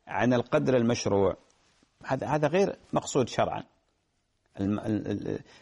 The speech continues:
لذلك أنا أقول اللي عنده أضحية زائدة يحب أنه يضحي بثنتين،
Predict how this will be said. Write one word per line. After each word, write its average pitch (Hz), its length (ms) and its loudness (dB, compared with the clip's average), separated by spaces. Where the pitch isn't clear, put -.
لذلك 147 460 2
أنا 110 320 2
أقول 120 340 4
اللي 120 240 2
عنده 165 440 2
أضحية 151 420 4
زائدة 117 640 4
يحب 143 360 -2
أنه 139 140 6
يضحي 135 340 2
بثنتين، 120 640 2